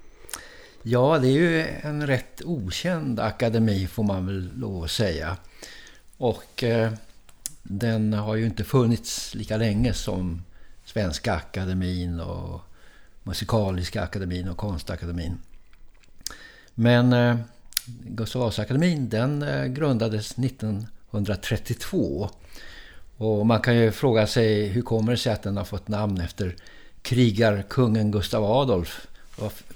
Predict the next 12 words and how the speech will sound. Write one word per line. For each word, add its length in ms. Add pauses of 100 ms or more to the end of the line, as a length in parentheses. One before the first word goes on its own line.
(140)
vad 160
är 40
kopplingen 760
mellan 400 (500)
svensk 500
folkkultur 1200
och 180 (220)
Lützens 600
dimmor? 640 (1080)
Ja, 160
det 120
är 420